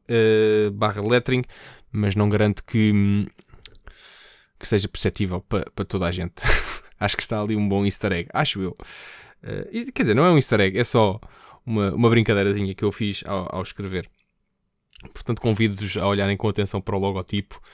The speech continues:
e, e verem o que é que ali está, para além do, do próprio, do próprio nome. Eh, a escolha de cores também foi interessante. Eu também estava um bocado na dúvida do que é que ia fazer, porque,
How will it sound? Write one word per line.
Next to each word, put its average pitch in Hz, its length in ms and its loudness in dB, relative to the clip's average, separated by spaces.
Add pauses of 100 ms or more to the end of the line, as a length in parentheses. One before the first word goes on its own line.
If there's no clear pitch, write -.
(400)
e, 98 340 0 (460)
e 98 100 -6
verem 95 280 0
o 92 60 -2
que 95 100 -4
é 90 40 -6
que - 80 -10
ali - 120 -8
está, 92 260 -4
para 95 160 -6
além 95 260 -2
do, 95 240 -6
do 107 160 -6
próprio, 107 540 -4
do 117 140 -12
próprio 107 340 -6
nome. 95 240 -6 (640)
Eh, 107 400 -8
a - 20 -10
escolha 196 240 4
de - 80 0
cores 170 180 0
também 156 180 0
foi 135 140 2
interessante. - 500 -2
Eu 101 260 -2 (100)
também 110 300 -2
estava 110 300 -2
um 110 60 -2
bocado 110 240 -4
na 113 100 -2
dúvida 110 280 0
do 107 80 -4
que 117 100 -6
é 107 40 -4
que 113 140 -6
ia 104 40 -2
fazer, 104 360 -4
porque, 107 580 -6